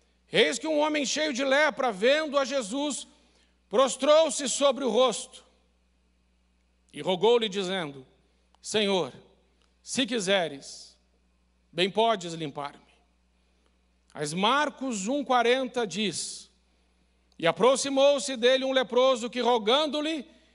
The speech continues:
e pondo-se de joelhos diante dele, lhe dizia: Se queres, bem pode limpar-me." E Mateus oito dois diz: "E eis que veio um leproso e o adorou, dizendo: Senhor, se quiserdes,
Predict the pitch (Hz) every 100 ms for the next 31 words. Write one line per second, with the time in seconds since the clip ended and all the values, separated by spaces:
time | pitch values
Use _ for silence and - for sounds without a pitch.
0 | _ - 190 - _ 262 330 330 320 -
1 | 262 180 320 262 285 220 214 175 160 156
2 | 165 220 214 214 175 190 208 208 233 220
3 | 208 180 202 170 127 - _ _ _ _
4 | _ _ _ _ - - 190 175 185 139
5 | 127 - - - _ _ _ _ _ _
6 | _ - 226 226 269 226 214 175 156 143
7 | - _ _ _ _ _ _ _ _ _
8 | _ _ _ _ 151 180 233 269 302 269
9 | 285 285 233 269 285 262 208 269 254 196
10 | - - _ _ 156 170 302 294 294 254
11 | 277 285 277 269 214 247 269 247 262 214
12 | - _ _ 143 151 208 247 247 277 269
13 | 196 160 160 139 127 139 _ _ _ _
14 | - 220 208 202 214 214 165 151 139 -
15 | - -